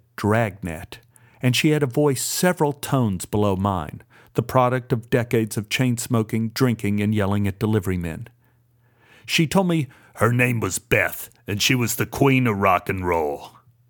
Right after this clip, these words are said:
I nodded my respect to Her Majesty, and we went inside of the tin warehouse.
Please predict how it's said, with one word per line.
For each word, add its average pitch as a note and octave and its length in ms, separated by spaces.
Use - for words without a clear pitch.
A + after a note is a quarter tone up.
I A#2+ 140
nodded B2+ 480
my A2+ 140
respect G#2 580
to G2+ 140
Her F2+ 160
Majesty, F2 680
and D3 140
we E3+ 120
went E3 220
inside C#3 520
of B2 100
the A#2+ 100
tin A2+ 340
warehouse. F2+ 720